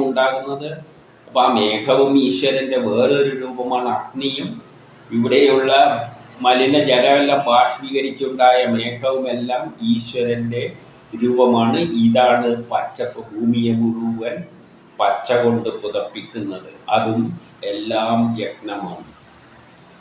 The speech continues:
അതുകൊണ്ട് ഈ ഭൂമിയുടെ അനുഗ്രഹത്തിന് വേണ്ടിയിട്ട് നമ്മൾ ഹവിസ്സുകൾ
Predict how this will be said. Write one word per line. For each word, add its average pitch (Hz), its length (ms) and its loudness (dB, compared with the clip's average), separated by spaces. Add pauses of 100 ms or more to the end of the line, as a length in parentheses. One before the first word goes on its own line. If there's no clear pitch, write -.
(3000)
അതുകൊണ്ട് 135 480 4 (840)
ഈ 143 120 2 (160)
ഭൂമിയുടെ 160 420 6
അനുഗ്രഹത്തിന് 135 920 2
വേണ്ടിയിട്ട് 117 460 0 (600)
നമ്മൾ 120 300 2
ഹവിസ്സുകൾ 127 840 -2